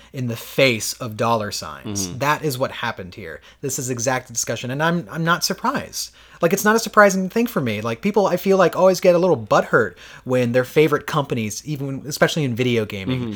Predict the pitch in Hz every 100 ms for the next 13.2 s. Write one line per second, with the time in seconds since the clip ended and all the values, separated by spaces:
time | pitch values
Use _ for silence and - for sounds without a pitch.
0 | 98 - - - - 262 233 139 156 -
1 | 135 127 127 139 160 202 180 135 190 170
2 | 143 - 123 175 247 240 202 123 147 196
3 | - - - - 135 135 - 165 208 147
4 | 110 120 180 254 - - 147 147 143 135
5 | 117 117 - - 110 98 82 151 160 -
6 | 180 - 170 160 160 139 131 123 110 107
7 | 107 - 113 151 185 214 202 180 214 147
8 | 110 120 123 104 - 82 - 78 110 107
9 | 92 113 135 143 139 151 - - 104 95
10 | 107 131 143 139 139 - 104 98 104 -
11 | 139 - - 143 135 139 156 160 - -
12 | - 123 113 - _ _ 220 240 - 262
13 | 285 277